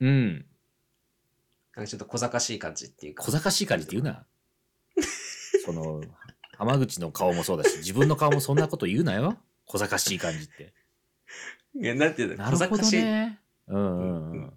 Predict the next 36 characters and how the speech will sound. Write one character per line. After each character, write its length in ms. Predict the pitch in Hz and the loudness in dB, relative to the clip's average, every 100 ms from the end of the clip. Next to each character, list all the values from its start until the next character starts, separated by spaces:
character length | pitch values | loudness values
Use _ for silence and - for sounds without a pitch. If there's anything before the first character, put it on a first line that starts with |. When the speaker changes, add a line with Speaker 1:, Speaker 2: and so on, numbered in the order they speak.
| _ _ _ _ - _ _ _ _ | _ _ _ _ -20 _ _ _ _
Speaker 1:
い 60 | 107 | -2
や、 80 | 107 | 2
な 140 | 143 | 4
ん 40 | |
だ 80 | 107 | 4
ろ 100 | - | 2
う 40 | - | -2
な。 120 | 73 | -4
Speaker 2:
ス 100 | - | -2
タ 80 | 165 | -2
ン 20 | |
ス 60 | 151 | -2
ね。 220 | 156 - _ - 101 | -8 -10 _ -20 -10
ス 140 | - | -4
タ 100 | - | -2
ン 20 | - - | -2 0
ス 20 | |
ね。 0 | |
う 0 | |
ん。 0 | |
Speaker 1:
ス 0 | |
タ 40 | |
ン 40 | 294 | 0
ス？ 320 | 403 - - | 0 -6 -4
だ 80 | 151 | 2
か 60 | 113 | 4
ら、 100 | 110 | 6
な 100 | 160 | 4
ん 40 | |
か 40 | - | 2
ち 60 | |
ょ 40 | 247 | 0
っ 40 | |
と 80 | 95 | 0
ね、 180 | 90 85 | -2 0
に-、 240 | 113 - | -2 -4